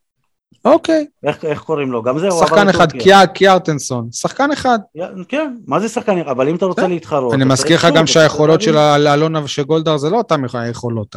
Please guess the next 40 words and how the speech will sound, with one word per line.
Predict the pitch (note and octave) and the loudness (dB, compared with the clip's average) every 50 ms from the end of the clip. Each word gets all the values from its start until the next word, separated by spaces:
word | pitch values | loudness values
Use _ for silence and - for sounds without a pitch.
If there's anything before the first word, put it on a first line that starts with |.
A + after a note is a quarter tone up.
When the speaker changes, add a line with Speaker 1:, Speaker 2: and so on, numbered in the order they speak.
| - - | -8 -2
Speaker 2:
אבל, | A2 A2+ A#2+ A2+ A#2+ | 0 2 2 4 2
Speaker 1:
הכספיות. | B2+ B2 B2 B2 A#2 A2 G2+ - _ _ _ - - | 2 2 2 0 0 0 -4 -8 _ _ _ -14 -8
Speaker 2:
נכון, | - A2 - - F#3 G#3+ F#3 C#3+ A#2 | -8 -8 -4 0 0 2 2 0 -2
אבל, | A2 G2+ G#2 G#2+ A2 | -4 -6 -8 -8 -6
אה, | A2 A2+ A2+ A#2+ B2 A#2+ - B2 A#2 | -6 -6 -6 -6 -8 -10 -10 -12 -12
ג-, | G#2 G#2 B2 - - A2+ | -12 -12 -14 -14 -8 -2
גולדהר | C#3 D3 D#3 C#3+ D3 C3+ | 0 0 2 2 0 0
יכול | B2+ A2+ - C#3+ C#3 | -2 -2 -4 -6 -4
להביא | C3+ C3 B2+ D3+ C#3+ | -4 -4 -6 -6 -8
כמה | - F#3 A3 B3 A#3 | -4 -4 -2 -2 -2
שחקנים | - - - - - A#2 A2+ A2 G#2+ | -4 -6 -10 -10 -8 -8 -6 -8 -8
כאלה. | G#2 G#2 G2+ G2 F#2+ F#2+ F#2 | -10 -10 -10 -10 -8 -8 -6
מה | G2 B2+ C3+ | -6 -6 -4
שאני | - - D#3+ D#3 D3+ | -4 -4 -4 -2 -2
אומר | D3 C#3+ C3 A#2+ A#2 | -2 -2 -2 -2 -2
Speaker 1:
נכון. | G#2+ G#2 F#2+ | -4 -4 -6
Speaker 2:
זה, | F2+ G2 G2 | -6 -8 -8
במקום | F#2+ A2 A#2+ A#2+ - F#3+ G#3 A3 A3 | -6 -6 -6 -2 0 2 2 4 2
לחלק, | G#3 - - E3 D#3+ D#3+ D#3 C#3+ C#3 C3+ - | 0 0 0 -2 0 0 0 0 0 -4 -6
להביא, | C#3 B2+ C3 C3+ D#3+ F#3 F#3 F3+ E3+ D#3+ D3 - _ _ _ _ _ _ _ _ _ _ _ _ - - | -8 -8 -8 -6 -6 -4 -4 -4 -4 -6 -8 -10 _ _ _ _ _ _ _ _ _ _ _ _ -18 -8
אה, | - D#3+ D3+ D3+ C#3+ | -4 0 0 0 0
ג'וסווה, | C3 C#3+ D#3+ D3+ - - C3+ B2+ A#2+ A#2 A#2+ C3 C3 | 0 -2 -2 -2 -2 -4 -2 -2 0 0 0 -2 -2
ולהביא | C3 B2 B2+ C3+ C3 C#3 E3 E3+ D#3+ C#3 | -4 -4 -4 -6 -4 -6 -2 -2 0 0
אלטון, | B2+ B2 A2 A#2 B2 A#2+ B2 B2+ | 0 -2 -4 -4 -4 -4 -4 -4
ולהביא | B2+ B2+ B2+ C3 C3+ D3+ E3 E3 D#3 C#3 | -6 -4 -4 -6 -6 -6 -6 -6 -6 -6
זה, | A#2 A#2 A#2 A#2 A#2+ | -4 -6 -6 -6 -6
ולשלם | C3 B2+ - E3 E3+ F#3+ G3 G3 | -8 -8 -6 -6 -6 -4 -6 -6
לכל | F3+ F#3+ F#3+ F#3 F#3 | -6 -4 -4 -4 -4
אחד | - - - - | -4 -4 -6 -8
שלוש | - - C3 A#2 G#2+ - - | -8 -10 -10 -12 -12 -10 -12
מאות. | A2 G#2 A#2 - _ _ _ | -12 -12 -12 -14 _ _ _
Speaker 1:
בסדר, | _ - G3 C#4 A4 G#4 E4+ | _ -14 -12 -12 -12 -6 -4
Speaker 2:
תביא | A#3 B3 D4+ E4 E4 D#4 C#4 | -2 0 2 2 2 2 0
Speaker 1:
זה, | F3+ F3+ F3+ F3 E3+ D#3 - | -2 -2 -4 -4 -4 -4 0
Speaker 2:
שלושה | A#3+ A#3+ A#3+ - C4 C4 B3 | 0 0 2 4 2 4 4
Speaker 1:
זה | - | 4
חוכמה | A#3+ A#3 F3 F3 | 4 4 6 6
Speaker 2:
זרים | E3+ F3 E3 | 6 4 4
Speaker 1:
בדיעבד. | D#3+ E3+ E3 D#3+ D#3 | 6 4 4 4 4
Speaker 2:
איכותיים, | D#3 C#3+ C3+ C3 B2+ | 2 2 2 0 -2